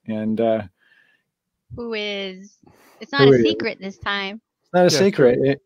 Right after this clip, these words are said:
Speaker 1: y-, we could, you know, you could go look at all the posts, or we could just tell you it's our friend Mike Keneally.
Speaker 2: Yay.
Speaker 1: Um, it's gonna be
Speaker 3: Super genius.
Speaker 1: amazing. Super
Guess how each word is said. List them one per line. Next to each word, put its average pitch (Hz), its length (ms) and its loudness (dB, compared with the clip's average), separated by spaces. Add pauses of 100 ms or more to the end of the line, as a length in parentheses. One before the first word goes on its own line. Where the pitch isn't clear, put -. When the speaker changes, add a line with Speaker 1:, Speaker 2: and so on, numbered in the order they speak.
(180)
Speaker 1:
y-, 127 260 0
we 139 120 2
could, 135 280 0
you 131 200 -2
know, 139 60 2
you 139 140 2
could 147 120 -2
go 147 180 6
look 147 160 2
at 143 60 2
all 135 160 6
the 127 100 -2
posts, 127 420 0
or 123 260 2
we 131 100 4
could 131 120 -2
just 127 140 -2
tell 131 180 6
you 120 120 6
it's 120 200 0
our 123 80 4
friend 120 240 0
Mike 117 180 -2
Keneally. 123 520 -2 (220)
Speaker 2:
Yay. 311 320 -10
Speaker 1:
Um, 120 180 2
it's 214 140 -6 (100)
gonna 233 100 -4
be 160 140 0
Speaker 3:
Super 151 200 0
genius. 131 500 2
Speaker 1:
amazing. 113 140 -2 (840)
Super 214 720 0